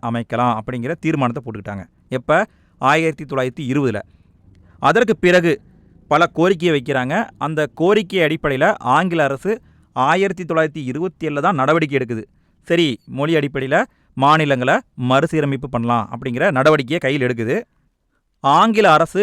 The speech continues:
நடவடிக்கை எடுத்தாலும் உடனே வந்து மொழி அடிப்படையில பிரிச்சாங்களான்னு கேட்டா கிடையாது, பிரிக்கல. ஆயிரத்தி எட்நூத்தி தொண்ணூத்தஞ்சிலிருந்தே, ஆயிரத்தி எண்ணூற்றி தொண்ணூத்தஞ்சிலிருந்தே ஒடிசா மாநிலத்திலிருந்து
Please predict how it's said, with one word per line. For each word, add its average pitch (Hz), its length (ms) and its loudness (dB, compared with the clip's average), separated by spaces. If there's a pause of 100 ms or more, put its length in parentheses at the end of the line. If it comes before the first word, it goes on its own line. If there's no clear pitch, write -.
(120)
நடவடிக்கை 156 480 0
எடுத்தாலும் 147 520 2 (260)
உடனே 185 380 2
வந்து 165 260 -2 (360)
மொழி 143 240 0
அடிப்படையில 151 380 0
பிரிச்சாங்களான்னு 135 560 -2
கேட்டா 127 160 -4
கிடையாது, 120 400 -2 (300)
பிரிக்கல. 151 340 -2 (560)
ஆயிரத்தி 214 640 0
எட்நூத்தி 202 500 -2
தொண்ணூத்தஞ்சிலிருந்தே, 170 920 0 (640)
ஆயிரத்தி 156 640 -2
எண்ணூற்றி 165 680 -4 (100)
தொண்ணூத்தஞ்சிலிருந்தே 135 800 -6 (1160)
ஒடிசா 175 440 0
மாநிலத்திலிருந்து 165 720 0